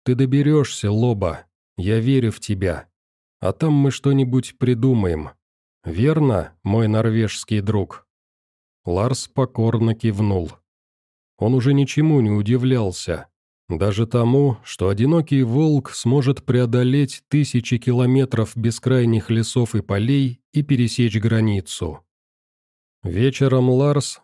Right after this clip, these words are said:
увез Олесю, отныне госпожу Эриксон, и Антонина Безымянного, отныне Биргера Эриксона, из заброшенной деревни, богом забытого медвежьего угла.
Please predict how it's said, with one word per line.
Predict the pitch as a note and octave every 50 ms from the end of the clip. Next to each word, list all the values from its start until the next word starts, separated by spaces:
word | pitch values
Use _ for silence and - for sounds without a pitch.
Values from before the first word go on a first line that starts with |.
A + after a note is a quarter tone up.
| _ _ -
увез | G#2 A2 B2+ C3 D3+ D3+ C3 - - G#2+
Олесю, | G#2 G#2+ A2+ C3 C#3+ C#3 C3 - - F#2 E2+ D#2 - _ _ _
отныне | - F2+ F2+ - - B2+ C3 B2 A#2+ A2+
госпожу | G#2 A2+ A2 - - - A#2+ G#2+ G#2 A#2 C3 -
Эриксон, | - C3 A#2+ G#2+ G2+ F#2+ - - - F2 E2+ E2 D#2+ - _ _ _ _ _ -
и | B2 B2 B2+ - -
Антонина | - A#2+ A#2+ A2+ - B2+ C3 C3 B2+ A#2+ A2+ A2+
Безымянного, | G#2+ A2 A2 F#2+ A2+ A#2 A#2+ C3+ C#3+ C#3+ C3+ A#2 G#2 F#2+ F#2 F#2 D#2+ D2+ - _ _ _ _ -
отныне | - F#2+ G2 - A#2+ A#2+ A#2+ A#2 A2+ A2+ A2 A2 - -
Биргера | - G#2+ B2+ C3+ B2 G#2 G2 F2+ G2 F#2+ G2 G#2 - -
Эриксона, | A#2 A2+ G#2+ G2 G2 - - - - F#2 F2+ F2 E2 D2+ - _ _ _ _ _ -
из | - F#2 F2
заброшенной | F2 G#2+ A#2+ A#2 D#3 D3 C#3 - - B2+ B2 B2 A#2+ A2
деревни, | G2+ A#2 A2+ A2+ G#2 F#2+ E2 F2+ E2+ E2 D2+ D2+ _ _ _ _ _ _ _ _ -
богом | E2+ D#2+ G2+ C3 D3 C3 C3+ C3+ C3 B2
забытого | F#2+ G2+ F#2+ F#2+ G2+ B2+ C#3 C3+ - B2 A2+ A2+ A#2
медвежьего | A2+ G#2+ G2 F#2+ F2+ G2 G2 G#2+ A2 G2 F2+ F#2+ G2 G2+ F#2+ G2 G#2+
угла. | - - - G#2+ F#2 F#2 G#2 F#2 F#2 F2+ E2 D#2 - -